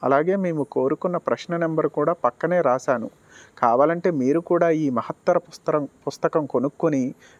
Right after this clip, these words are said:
మీ ప్రశ్నలకి బాబా జవాబులుగా సరైన సమాధానాలు వస్తున్నాయో లేదో, ఎలాంటి అనుమానాలు, సందేహాలు లేకుండా పరీక్షించుకోండి.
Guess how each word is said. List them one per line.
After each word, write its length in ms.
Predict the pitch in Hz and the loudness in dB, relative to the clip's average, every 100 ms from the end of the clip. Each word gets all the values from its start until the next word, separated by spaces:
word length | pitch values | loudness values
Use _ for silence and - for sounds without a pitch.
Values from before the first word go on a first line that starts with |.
| - | -4
మీ 100 | 175 | -2
ప్రశ్నలకి 540 | 180 135 185 196 202 | 0 -2 0 0 2
బాబా 360 | 160 113 135 165 | 2 2 4 2
జవాబులుగా 680 | 147 117 131 160 170 165 151 | 2 2 2 2 0 2 0
సరైన 380 | - 127 156 175 | 0 0 0 -2
సమాధానాలు 680 | 180 160 151 147 147 139 | -2 0 2 2 2 0
వస్తున్నాయో 600 | 123 - - 151 147 143 | 0 -2 -4 -2 0 2
లేదో, 320 | 135 127 120 113 - - - - | 2 2 0 -2 -6 -16 -18 -2
ఎలాంటి 400 | 131 139 170 165 | 2 2 2 0
అనుమానాలు, 600 | 131 135 160 160 160 151 | 0 0 0 2 2 0
సందేహాలు 600 | - 123 127 131 135 123 | 0 -2 0 0 0 0
లేకుండా 460 | 120 117 - 123 151 | 0 -2 -2 0 0
పరీక్షించుకోండి. 960 | - 160 156 - 170 - 143 117 107 | 2 0 -2 -6 -8 -6 -4 -2 -4